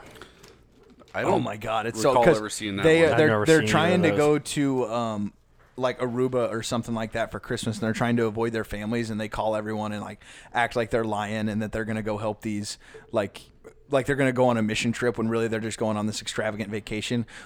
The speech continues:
Speaker 2: Well, their flight ends up getting canceled out of Chicago, and so then they have to go visit all of their families because both of their mom and dads are divorced. So they have to go to four Christmases,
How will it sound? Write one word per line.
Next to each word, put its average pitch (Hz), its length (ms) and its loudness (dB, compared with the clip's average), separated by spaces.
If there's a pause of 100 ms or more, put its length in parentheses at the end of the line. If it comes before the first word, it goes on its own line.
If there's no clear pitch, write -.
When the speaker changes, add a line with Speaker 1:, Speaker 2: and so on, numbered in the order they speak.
(120)
Speaker 2:
Well, 131 100 6
their 123 160 2
flight 165 300 4
ends 135 180 0
up 110 80 -4
getting 113 220 -6
canceled 120 360 -6
out 101 140 -4
of 98 80 -10
Chicago, 131 640 0 (260)
and 123 100 -4
so 131 140 -2
then 127 160 0
they 131 80 -2
have 127 140 -2
to 123 80 -12
go 120 100 2
visit 117 380 -4
all 117 200 2
of 110 120 -2
their 101 100 -6
families 120 420 -2
because 104 280 -8
both 131 360 2
of 110 140 -2
their 110 140 0
mom 110 280 0
and 107 120 -2
dads 107 280 -2
are 104 60 -6
divorced. 104 640 -2 (220)
So 143 120 0
they 123 100 0
have 120 160 -2
to 113 60 -12
go 113 80 0
to 107 140 -10
four 117 340 0
Christmases, 131 760 -4